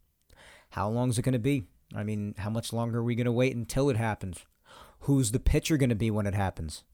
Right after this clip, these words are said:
Just a lot of these questions going through our head,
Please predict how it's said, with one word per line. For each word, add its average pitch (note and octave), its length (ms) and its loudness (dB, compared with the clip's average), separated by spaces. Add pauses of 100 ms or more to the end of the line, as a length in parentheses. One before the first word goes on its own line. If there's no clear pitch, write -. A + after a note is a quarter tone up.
(160)
Just - 300 -12
a F#2+ 60 -4
lot G2+ 240 0
of B2 60 -2
these B2 160 0
questions B2+ 500 0
going A#2 240 0
through G#2+ 180 -4
our G2+ 100 2
head, B2+ 340 4